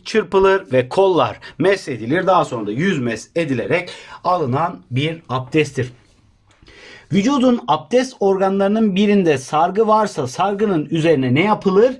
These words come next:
Mes yapılır. Yani mes nedir? Elinizi şöyle hafif suda ıslatırsınız. Diyelim ki elinizin burada bir sargınız var. Buraya şöyle hafifçe o sulu, nemli elinizi değersiniz.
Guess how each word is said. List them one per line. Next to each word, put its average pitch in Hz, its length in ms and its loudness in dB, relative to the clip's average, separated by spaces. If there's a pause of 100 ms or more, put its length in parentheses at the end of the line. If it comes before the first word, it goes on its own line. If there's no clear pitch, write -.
(320)
Mes 180 480 -2
yapılır. 117 460 -2 (220)
Yani 160 300 0
mes 214 360 -2
nedir? 175 320 -2 (340)
Elinizi 202 360 -2
şöyle 156 220 0
hafif 180 300 -2
suda 156 280 -6
ıslatırsınız. 185 720 -6 (300)
Diyelim 226 280 2
ki 165 80 -2
elinizin 202 400 0
burada 165 240 2
bir 135 220 0 (240)
sargınız 202 640 -4
var. 196 200 0
Buraya 175 200 2
şöyle 170 220 2
hafifçe 175 800 -2
o 160 300 2
sulu, 170 600 -2
nemli 185 380 2
elinizi 123 600 -2 (300)
değersiniz. 143 800 -4